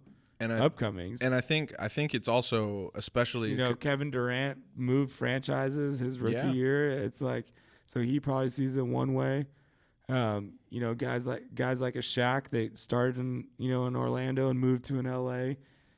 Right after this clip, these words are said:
Speaker 2: kind of the opposite of Kuz, you
Speaker 1: Yeah.
Speaker 2: know, might have a different perspective. I think it's definitely good to hear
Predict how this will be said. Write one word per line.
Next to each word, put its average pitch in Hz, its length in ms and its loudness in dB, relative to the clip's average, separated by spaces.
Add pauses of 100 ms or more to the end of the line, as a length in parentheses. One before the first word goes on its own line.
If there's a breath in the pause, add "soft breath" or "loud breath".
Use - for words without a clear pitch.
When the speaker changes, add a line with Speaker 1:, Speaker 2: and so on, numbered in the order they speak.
(520 soft breath)
Speaker 2:
kind 131 160 2
of 127 80 0
the 123 40 2
opposite 123 440 0
of 127 80 0
Kuz, 135 520 0
you 90 100 -2
Speaker 1:
Yeah. 120 160 4
Speaker 2:
know, 127 120 0
might 131 240 -2
have 127 180 -2
a 123 40 -4
different 123 340 -4
perspective. 127 680 -4 (280 soft breath)
I 143 80 0
think 127 280 -4 (380 soft breath)
it's 131 180 0
definitely 160 360 4
good 135 180 0
to 120 60 -4
hear 151 260 0